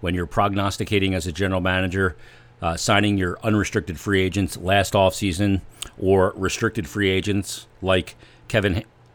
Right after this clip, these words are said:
like Travis Konecny or Ivan Provorov, who we got those R F A deals done last year, and, of course, the big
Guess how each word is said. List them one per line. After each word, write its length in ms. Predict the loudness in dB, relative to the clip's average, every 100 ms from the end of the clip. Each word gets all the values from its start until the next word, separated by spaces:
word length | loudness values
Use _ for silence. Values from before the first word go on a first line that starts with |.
| -20 -20 _ _ _ -4
like 420 | 2 2 0 -10 _ -20 -6
Travis 400 | 2 2 2 -2
Konecny 460 | 0 0 0 -4 0
or 320 | 0 0 2
Ivan 300 | 2 2 2
Provorov, 480 | 2 2 2 2 0
who 100 | -2
we 80 |
got 200 | 0 -2
those 240 | -2 -4 -6 -20 -8
R 180 | 0 2
F 160 | 2 2
A 140 | 0
deals 340 | 2 0 -2 -2
done 200 | 0 0
last 340 | 0 0 0
year, 80 | 0
and, 80 | 0
of 80 |
course, 160 | -2 -4
the 100 | -4
big 220 | -6 -6